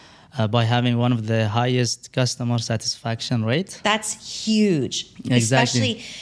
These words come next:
Speaker 2: to know that, that customer service rate, because I know some other developers don't have that same reputation.
Speaker 1: Exactly.
Speaker 2: They market well, they sell a lot, but then when it comes to the customer service, and when I, and Ahmed and I are speaking to international based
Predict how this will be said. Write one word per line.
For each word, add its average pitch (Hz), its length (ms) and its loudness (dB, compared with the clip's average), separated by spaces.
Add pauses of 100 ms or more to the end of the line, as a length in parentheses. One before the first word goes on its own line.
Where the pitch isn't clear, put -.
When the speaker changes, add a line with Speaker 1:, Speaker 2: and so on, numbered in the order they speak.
(140)
Speaker 2:
to 247 120 -4
know 214 380 6
that, 170 520 0
that 170 180 -4
customer 185 380 -2
service 175 580 -2
rate, 208 180 -2
because 185 220 -6
I 160 80 4
know 165 160 4
some 180 340 -2
other 160 180 2
developers 160 520 -2
don't 160 220 0
have 151 260 -2
that - 160 -4
same 156 300 0
reputation. 175 760 -2
Speaker 1:
Exactly. 107 380 -2 (100)
Speaker 2:
They - 20 2
market 202 380 4
well, 180 240 2
they 170 120 0
sell 190 300 2
a 180 60 2
lot, 156 380 4 (280)
but 170 140 0
then 160 120 2
when 160 120 4
it 147 80 0
comes 180 260 -2
to 170 60 -6
the 165 80 -2
customer 156 400 -2
service, 170 500 -2 (120)
and 160 200 2
when 156 220 0
I, 202 460 2 (320)
and - 100 -8 (140)
Ahmed 196 240 2
and 165 120 4
I 160 100 2
are 165 120 0
speaking 190 440 -4
to 180 180 -8 (100)
international 208 1000 2 (440)
based 190 320 0